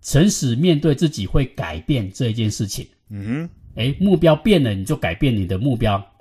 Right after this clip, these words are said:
Speaker 1: 改变你的频道，这并不可耻。
Speaker 2: 嗯哼。嗯哼。
Speaker 1: 诚实的面对自己的内心，这是对你来说，你才会真正启动我们下一个叫做行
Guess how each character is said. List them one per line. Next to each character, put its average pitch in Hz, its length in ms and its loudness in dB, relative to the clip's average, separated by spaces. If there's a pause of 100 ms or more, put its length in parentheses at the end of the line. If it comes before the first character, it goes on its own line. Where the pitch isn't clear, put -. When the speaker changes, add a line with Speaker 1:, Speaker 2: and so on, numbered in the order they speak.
Speaker 1:
改 98 200 -6
变 135 280 2
你 101 100 0
的 95 80 -2
频 92 260 -6
道， 92 220 -2
这 127 140 -4
并 143 260 0
不 147 80 0
可 127 240 -2
耻。 95 220 -8
Speaker 2:
嗯 - 20 -16
哼。 - 120 -20 (160)
嗯 107 140 -6
哼。 139 300 -4
Speaker 1:
诚 151 180 2
实 185 140 -2
的 117 140 -2
面 151 180 2
对 147 160 0
自 139 160 -4
己 135 100 -6
的 95 120 -2
内 117 180 0
心， 101 300 -4
这 139 120 -4
是 - 220 -10
对 185 160 4
你 107 100 0
来 95 160 -2
说， 104 300 -4
你 107 100 0
才 101 240 -4
会 104 300 2
真 131 180 4
正 117 220 0 (160)
启 - 180 -4
动 135 200 2
我 110 40 -2
们 87 80 -4
下 131 240 0
一 117 60 0
个 120 100 -4
叫 113 140 -2
做 113 100 -2
行 95 300 -6